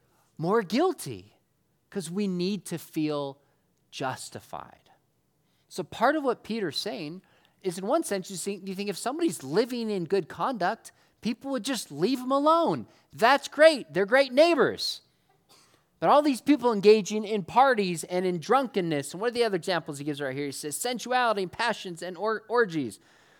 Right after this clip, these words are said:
With this, they're surprised when you do not join them in their debauchery, and they malign you." Why? Because you refuse to go along with everybody else.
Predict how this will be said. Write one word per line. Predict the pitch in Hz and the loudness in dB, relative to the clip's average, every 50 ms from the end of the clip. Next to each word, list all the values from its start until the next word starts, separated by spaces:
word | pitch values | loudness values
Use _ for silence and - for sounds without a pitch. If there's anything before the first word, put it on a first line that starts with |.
| _ _ | _ _
With | - 170 180 | 0 0 2
this, | 247 277 220 - | 2 0 -2 2
they're | - 233 240 233 | 4 6 6 6
surprised | 220 - 220 - - - 233 247 262 254 226 - | 4 2 -2 -4 0 0 2 4 4 2 2 0
when | 202 196 180 180 | -2 -2 0 2
you | 208 277 302 | 2 2 4
do | 311 | 4
not | 285 269 269 269 233 175 | 4 4 4 4 4 2
join | - 220 269 311 294 202 | 2 4 4 4 4 2
them | 160 156 165 175 | 0 0 0 0
in | 185 | 0
their | 185 185 | 0 0
debauchery, | 175 170 180 220 240 214 - - 208 208 220 202 - - - - | 2 4 4 4 4 2 2 0 0 0 0 -2 -8 -16 -20 -4
and | - - 349 247 | 2 2 6 8
they | 277 285 302 | 8 8 10
malign | 294 311 320 330 349 370 381 370 302 240 202 | 10 8 8 10 10 10 8 8 6 4 2
you." | 165 135 107 92 87 - _ _ _ _ _ _ _ _ _ _ _ _ _ _ _ _ _ _ _ _ _ _ | 2 0 -2 -4 -8 -14 _ _ _ _ _ _ _ _ _ _ _ _ _ _ _ _ _ _ _ _ _ _
Why? | - 151 208 254 233 123 - - - _ _ _ _ _ _ _ _ _ _ _ _ _ _ _ - | -4 -2 0 0 0 -4 -6 -10 -16 _ _ _ _ _ _ _ _ _ _ _ _ _ _ _ -10
Because | 156 - - 202 185 160 123 131 | -10 -6 -2 -2 -2 -2 -4 -8
you | 135 139 151 165 185 196 196 196 190 185 | -12 -10 -8 -4 -4 -2 -2 -2 -4 -4
refuse | 160 170 165 143 - - - 156 156 160 165 165 156 - - | -4 -4 -4 -6 -6 -10 -10 -6 -4 -4 -4 -4 -6 -8 -8
to | - - 160 | -6 -6 -6
go | 131 - - - 151 131 131 | -6 -2 -2 -2 -2 0 -2
along | 139 123 123 123 139 143 139 131 131 131 123 123 117 - _ _ _ _ _ | -4 -2 0 2 2 2 2 2 0 -2 -6 -8 -10 -12 _ _ _ _ _
with | 143 143 139 147 - | -6 -6 -6 -2 0
everybody | 143 143 131 139 139 123 - 127 117 113 110 123 | 0 0 0 0 -4 -2 -2 -2 0 0 0 2
else. | 131 131 110 92 98 110 - - - - - | 2 2 0 -2 -6 -10 -14 -16 -16 -16 -18